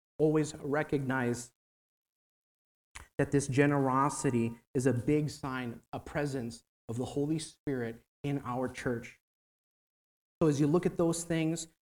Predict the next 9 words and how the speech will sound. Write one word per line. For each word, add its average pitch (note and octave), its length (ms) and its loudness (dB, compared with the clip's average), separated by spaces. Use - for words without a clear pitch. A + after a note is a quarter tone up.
as B2+ 180 0
you C#3+ 80 2
recap C#3+ 600 -2
what E3 180 0
we've F#3 180 2
covered D#3+ 360 0
so D3+ 220 0
far C3+ 380 -4
through D3+ 180 0